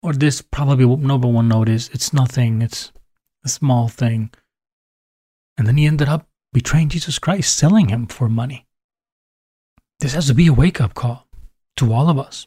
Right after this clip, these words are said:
Small things do matter.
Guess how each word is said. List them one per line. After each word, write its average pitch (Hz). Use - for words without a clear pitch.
Small 117
things 120
do 131
matter. 156